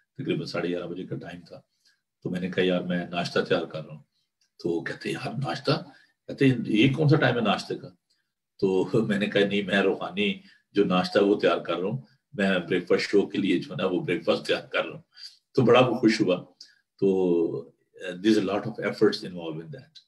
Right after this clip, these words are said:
because, uh, I need to spend a lot of time, uh, इन सारी बातों को तैयार करने के लिए।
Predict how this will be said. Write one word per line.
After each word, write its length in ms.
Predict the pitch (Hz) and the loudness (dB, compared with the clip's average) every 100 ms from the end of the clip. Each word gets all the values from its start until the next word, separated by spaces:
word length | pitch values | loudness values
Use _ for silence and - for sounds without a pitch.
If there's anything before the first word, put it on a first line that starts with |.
| _ _ _ _ 104 | _ _ _ _ -16
because, 300 | 85 87 85 | -10 -8 -8
uh, 360 | 87 85 78 87 | -10 -12 -12 -14
I 40 | |
need 220 | 90 87 | -14 -10
to 60 | - | -12
spend 200 | - 87 | -10 -12
a 40 | 87 | -10
lot 120 | 85 | -10
of 60 | 87 - | -12 -10
time, 220 | - 90 - _ _ _ _ _ - | -8 -8 -10 _ _ _ _ _ -14
uh, 100 | 87 | -10
इन 180 | 82 | -10
सारी 400 | - - 85 85 | -10 -6 -2 -2
बातों 440 | 82 - - - 82 | -2 -4 -12 -10 -10
को 80 | 80 | -12
तैयार 280 | 82 87 | -8 -8
करने 300 | - 87 87 | -6 -10 -10
के 100 | 90 | -8
लिए। 260 | 90 98 135 | -2 0 -2